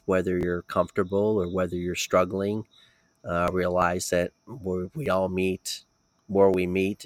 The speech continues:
in terms of where we're, um, where we're stationed,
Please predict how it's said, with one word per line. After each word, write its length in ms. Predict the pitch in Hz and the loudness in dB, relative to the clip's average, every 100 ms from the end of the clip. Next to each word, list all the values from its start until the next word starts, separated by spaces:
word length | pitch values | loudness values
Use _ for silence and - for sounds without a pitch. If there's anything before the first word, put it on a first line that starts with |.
| - | -10
in 100 | 87 | -10
terms 320 | 82 87 87 | -4 -4 -2
of 140 | 92 90 | -6 -2
where 220 | 92 92 | -2 0
we're, 400 | 90 90 90 87 _ _ _ _ _ - | -2 -2 -4 -6 _ _ _ _ _ -6
um, 460 | 87 87 92 117 - _ _ _ - - - _ _ _ _ _ _ _ _ _ _ - | -4 -4 -6 -12 -18 _ _ _ -20 -16 -16 _ _ _ _ _ _ _ _ _ _ 0
where 180 | 101 | 2
we're 200 | 92 90 | 4 0
stationed, 760 | 82 - 101 95 - 104 123 | -4 2 4 4 0 -4 -4